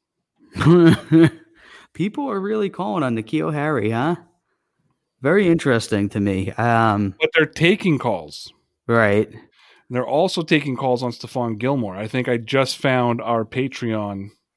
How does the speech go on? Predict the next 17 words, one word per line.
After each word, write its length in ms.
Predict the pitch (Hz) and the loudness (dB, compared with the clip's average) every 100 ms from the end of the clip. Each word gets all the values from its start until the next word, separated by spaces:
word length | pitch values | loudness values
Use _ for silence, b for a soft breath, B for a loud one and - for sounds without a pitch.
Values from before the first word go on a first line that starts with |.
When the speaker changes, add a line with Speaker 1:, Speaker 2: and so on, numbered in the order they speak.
| _ | _
Speaker 2:
topic 420 | - 127 123 101 110 | -6 -4 -4 -8 -10
of 120 | 101 | -10
tonight. 500 | 110 110 101 - _ _ - | -8 -8 -8 -12 _ _ -4
Speaker 1:
I 120 | 104 | 0
mean, 160 | 113 117 | 2 0
the 80 | 110 | 0
Stephon 500 | - 127 143 139 120 | -2 -2 2 2 2
Gilmore 400 | 120 123 127 123 | 0 2 2 2
doesn't 300 | 117 113 110 | 0 -2 -4
surprise 480 | 107 117 113 120 | -4 0 0 0
me. 120 | 117 110 | 0 -2
There 140 | 110 | -2
are 60 | 101 | -2
teams 340 | - 120 113 | -2 -2 0
out 180 | 110 107 | -2 -2
there 120 | 110 | -2
that 160 | 101 | -2